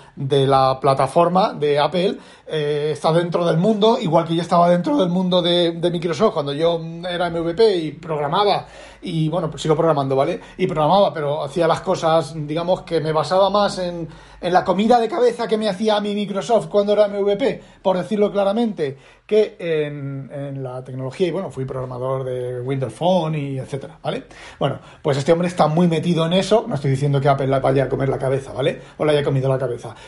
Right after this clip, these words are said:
Está muy metido, yo creo que no, porque, bueno, pues las cosas que dice como las dice, bueno, pues, este hombre está muy metido, entonces, pues, tiene sus sospechas y sus,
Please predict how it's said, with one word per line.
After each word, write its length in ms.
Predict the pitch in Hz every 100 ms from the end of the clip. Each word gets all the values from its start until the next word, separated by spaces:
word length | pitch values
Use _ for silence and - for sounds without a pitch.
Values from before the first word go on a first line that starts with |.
| -
Está 260 | - 180
muy 120 | 160
metido, 300 | 156 151 160
yo 100 | 143
creo 140 | 143 143
que 100 | 135
no, 160 | 165
porque, 640 | 185 170 139 160 147 139 135
bueno, 240 | 135 131 -
pues 240 | - -
las 160 | 139 -
cosas 240 | 147 135
que 80 | 135
dice 180 | 135 135
como 160 | 135
las 160 | 131 127
dice, 320 | 151 151 202 - - - -
bueno, 180 | 143 123
pues, 300 | 127 123 - _ _ - - -
este 300 | 156 147 156
hombre 120 | 175
está 120 | 170
muy 100 | 147
metido, 340 | 151 156 185
entonces, 300 | 202 165 156
pues, 300 | 185 156 123
tiene 240 | - 143 143
sus 160 | 160
sospechas 680 | - - 247 233 247 262 277
y 120 | 277 131
sus, 580 | - 135 131 135 135